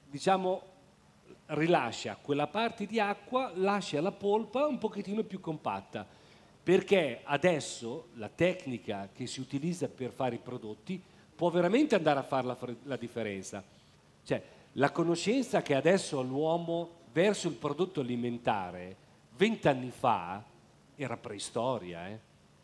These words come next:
Per quello che vi dico, dovete studiare, dovete guardare tutto quanto.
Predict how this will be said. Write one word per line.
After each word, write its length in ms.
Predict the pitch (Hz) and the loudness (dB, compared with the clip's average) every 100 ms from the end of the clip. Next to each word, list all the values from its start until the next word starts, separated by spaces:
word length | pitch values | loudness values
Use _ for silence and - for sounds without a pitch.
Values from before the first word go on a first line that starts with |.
| _ _ _ _ _ | _ _ _ _ _
Per 140 | 135 | 0
quello 200 | 147 214 | 6 6
che 120 | 180 131 | 6 0
vi 80 | |
dico, 240 | 123 131 117 | -2 -6 -6
dovete 320 | 110 113 113 | -8 -8 -8
studiare, 480 | - 117 110 101 92 | -12 -4 -2 -2 -6
dovete 260 | 101 101 95 | -10 -10 -10
guardare 400 | 98 120 143 113 | -4 0 0 -2
tutto 220 | 117 104 | -10 -10
quanto. 440 | 131 110 90 101 | -6 -6 -8 -16